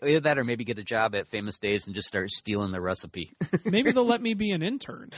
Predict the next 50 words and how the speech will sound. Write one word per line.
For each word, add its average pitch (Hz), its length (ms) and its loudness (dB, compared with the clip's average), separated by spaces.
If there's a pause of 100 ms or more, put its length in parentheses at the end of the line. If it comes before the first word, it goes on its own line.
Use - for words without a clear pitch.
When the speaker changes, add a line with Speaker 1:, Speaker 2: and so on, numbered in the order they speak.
(160)
Speaker 2:
you 135 60 -8
know? 135 260 -6
Speaker 1:
Ooh, 285 220 4
there 127 240 6
you 247 140 4
go. 98 360 2
Speaker 2:
I 170 60 -4
could 170 140 -4
be 180 100 -2
a 170 60 -2
summer 190 340 -2
intern 208 400 -8
or - 80 -16
something. - 440 -14
Speaker 1:
Sweet. 175 760 -2 (140)
Yeah. 104 200 2 (160)
You 135 120 6
know, 120 40 8
we, 139 120 6
we 156 160 6
loved 151 220 4
it 120 80 2
so 120 180 2
much 107 240 0
that 104 80 -2
we 123 180 2
actually 107 240 0
started 98 320 -2
having 98 320 -2
it 95 120 -6
for 98 120 -8
Christmas - 540 -4
dinners, 101 640 -2
uh, 90 220 2
around 92 400 0
here. 95 160 0
Speaker 2:
Oh, - 60 -4
Speaker 1:
It 104 60 -2
was 107 220 -2
just 107 180 -4
Speaker 2:
I 143 100 -2
Speaker 1:
so 151 80 0
Speaker 2:
would 143 140 -4
do 135 180 -6
that. 123 200 -8
That's - 320 -4
so 165 200 -2
good. 120 380 -12
Speaker 1:
Oh, 90 280 0
yeah. 85 300 0